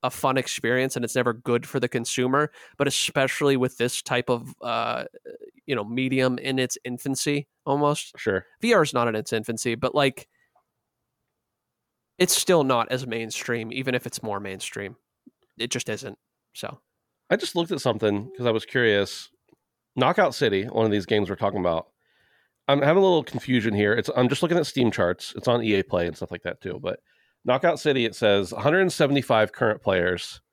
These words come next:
Speaker 2: hundred fifty-three thirty-day average. But then there's another category that says Knockout City crossplay beta. So I don't know if that's a new thing or what,
Speaker 1: Hmm.
Speaker 2: but its current players is ninety-seven hundred,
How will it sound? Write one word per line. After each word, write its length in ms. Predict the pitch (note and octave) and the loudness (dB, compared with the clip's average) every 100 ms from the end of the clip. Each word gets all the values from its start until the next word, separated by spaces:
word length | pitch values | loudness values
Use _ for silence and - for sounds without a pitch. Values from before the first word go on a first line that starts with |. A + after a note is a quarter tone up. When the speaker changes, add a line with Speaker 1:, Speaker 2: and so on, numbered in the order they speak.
| _ _ _ _ - | _ _ _ _ 0
Speaker 2:
hundred 240 | C#3 C3 | 2 2
fifty-three 460 | C3 A#2+ - G#2+ G2 | 0 -2 0 0 0
thirty-day 380 | G#2 F#2 F#2 | 0 2 2
average. 340 | F2 F2 - - | 2 -2 -6 -8
But 80 | B2 | 0
then 120 | D#3+ | 2
there's 160 | F#3 D#3 | 4 4
another 240 | D3+ F3 | 4 2
category 480 | C#3+ G#2+ G#2 G#2 G#2 | 2 2 4 2 2
that 120 | F#2 | 0
says 300 | - F#2+ E2 | 0 0 0
Knockout 580 | G#2 G#2+ C3 D#3+ D3 - | 0 2 4 4 4 2
City 440 | - A2+ G#2+ G#2 - _ _ - | -2 0 2 -2 -6 _ _ -20
crossplay 640 | - A#2 A2+ - B2 F#2+ | 0 2 2 0 0 0
beta. 420 | E2 A2+ - - - _ _ _ _ _ _ | 0 -2 -2 -8 -14 _ _ _ _ _ _
So 100 | D3 | 4
I 40 | |
don't 100 | G3+ | 6
know 60 | A3 | 6
if 60 | |
that's 180 | D3+ - | 4 0
a 40 | A2 | 2
new 180 | A2 A2+ | 4 4
thing 460 | B2 G#2+ G2+ G2+ | 4 4 4 2
or 300 | G2 F#2 E2+ | 2 4 4
what, 300 | E2+ F#2+ E2 - - | 4 2 2 -4 -10
Speaker 1:
Hmm. 140 | E3+ A#2+ - _ | -8 -8 -12 _
Speaker 2:
but 100 | C#3+ | 2
its 160 | D#3 - | 2 2
current 320 | - A3 - | 2 2 4
players 400 | C3+ B2 A#2 G2+ | 4 6 4 2
is 220 | F#2+ F2 | -2 0
ninety-seven 880 | G#2 G#2+ C3 B2+ A2+ - B2+ B2 G#2+ | 2 4 4 0 -4 0 4 4 2
hundred, 480 | F#2+ G#2+ F2+ F2+ | 2 2 2 -4